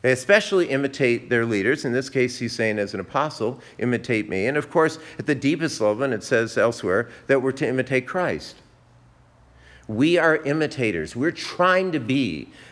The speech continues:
like people who are being faithful. It's one mark of the citizenship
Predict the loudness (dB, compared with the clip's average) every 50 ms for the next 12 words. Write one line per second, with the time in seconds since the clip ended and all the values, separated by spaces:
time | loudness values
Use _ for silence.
0 | -8 0 4 4 6 6 4 2 -4 -12 -20 -20 -20 -14 -6 -2 0 0 2 2
1 | 2 2 2 2 2 0 0 0 0 -2 -2 -2 -4 -4 -4 -4 -4 -6 -10 -14
2 | -16 -14 -14 -14 -12 -8 -4 0 2 2 4 2 2 2 2 4 4 4 2 0
3 | -4 -6 -4 -4 -6 -4 -4 -6 -6 -6 -6 -6 -6 -6 -6 -6 -6 -4 -2 -2
4 | -4 -4 -8